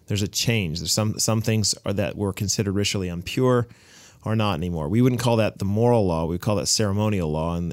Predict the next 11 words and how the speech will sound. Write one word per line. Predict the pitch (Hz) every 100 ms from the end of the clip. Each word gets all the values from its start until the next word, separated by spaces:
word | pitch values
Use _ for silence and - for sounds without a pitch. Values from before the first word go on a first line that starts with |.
| -
so, | - 90 -
so | - 104 101
the | 110
way | 127 139
that | - - - - - - - -
many | 127 139 151
people | 139 143 135 127 117
will, | 120 117 110 - - _ _
uh, | 110 104 95 - - - - 107
make | 95 127 -
this, | 120 107 -